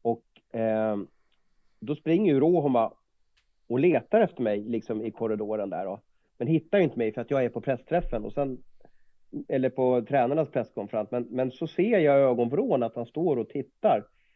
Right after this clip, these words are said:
i korridoren, liksom, längst där borta. Så att jag avbryter ju presskonferensen där och, och går och ställer mig och pratar med honom istället då. Men, men han visste ju exakt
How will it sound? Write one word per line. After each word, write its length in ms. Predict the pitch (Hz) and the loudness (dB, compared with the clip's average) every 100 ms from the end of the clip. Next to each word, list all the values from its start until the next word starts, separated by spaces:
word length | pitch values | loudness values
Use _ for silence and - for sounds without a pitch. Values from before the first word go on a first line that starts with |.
| _ _ - | _ _ -6
i 440 | 113 110 107 - | -2 -2 -2 -6
korridoren, 920 | - 127 123 170 220 135 110 110 110 113 | -4 -2 0 2 4 4 2 -4 -10 -12
liksom, 360 | 135 113 123 110 | -8 -6 -4 -2
längst 260 | 110 104 | -4 -4
där 100 | 104 | -6
borta. 320 | 104 - 110 | -8 -10 -14
Så 80 | 104 | -10
att 100 | 113 | -4
jag 100 | 135 | 2
avbryter 540 | 160 131 160 202 - 127 | 4 4 2 0 -2 -2
ju 240 | 107 107 - - - - | -2 -4 -10 -18 -20 -10
presskonferensen 720 | 131 123 101 92 113 98 107 | -8 -8 -10 -6 -8 -6 -6
där 200 | 98 101 | -6 -6
och, 200 | 101 - _ _ _ _ - | -10 -12 _ _ _ _ -20
och 460 | - 110 107 101 101 - _ _ | -6 -2 -2 -2 -8 -14 _ _
går 260 | 107 104 110 | -8 -6 -6
och 60 | |
ställer 200 | 107 120 | -6 -6
mig 100 | 107 | -4
och 60 | 101 | -4
pratar 280 | 110 104 110 | -4 -4 -6
med 120 | 107 | -2
honom 260 | 120 139 160 | 0 2 0
istället 320 | - 85 - | -2 -12 -12
då. 80 | - | -20
Men, 200 | - 120 120 | -8 -6 -6
men 260 | 135 131 | -2 -2
han 200 | 139 165 | 2 0
visste 380 | 151 131 - 135 | 0 -4 -6 -6
ju 200 | 113 110 | -4 -4
exakt 500 | 120 120 - 135 - | -6 -14 -6 -6 -6